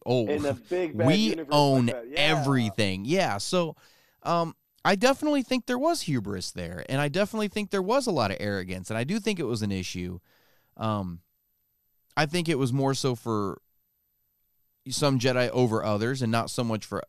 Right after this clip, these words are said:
Speaker 1: for, you know, other names. But I, yeah, I definitely think it was there. I think Luke had a point, and I, and I know people are turning the podcast off now that I said that. I think Luke honestly had a point.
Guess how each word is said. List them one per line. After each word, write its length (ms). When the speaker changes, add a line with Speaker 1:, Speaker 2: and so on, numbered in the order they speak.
Speaker 1:
for, 340
you 140
know, 240
other 200
names. 360
But 260
I, 80
yeah, 560
I 100
definitely 600
think 260
it 60
was 160
there. 180
I 100
think 380
Luke 360
had 220
a 40
point, 460
and 140
I, 180
and 140
I 60
know 140
people 240
are 60
turning 240
the 60
podcast 500
off 100
now 140
that 80
I 60
said 220
that. 180
I 120
think 240
Luke 240
honestly 460
had 180
a 60
point. 400